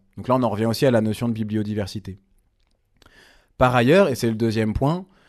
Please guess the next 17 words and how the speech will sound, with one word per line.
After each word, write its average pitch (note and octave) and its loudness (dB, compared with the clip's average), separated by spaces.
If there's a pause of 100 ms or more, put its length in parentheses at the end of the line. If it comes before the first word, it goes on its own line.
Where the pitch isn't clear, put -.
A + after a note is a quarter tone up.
(240)
euh, G2+ -2 (580)
le A2+ 4
dire C#3+ 2
ne C#3+ 2
suffit B2 -4
probablement A2+ 2
pas, E3+ 0 (340)
et G#2+ -2
dans A2 0
les A#2 2
faits, F3 2
il E3 2
faut A2+ 0
bien C#3+ 2
regarder, B2+ 2
euh, G2+ -4
le, G#2 -6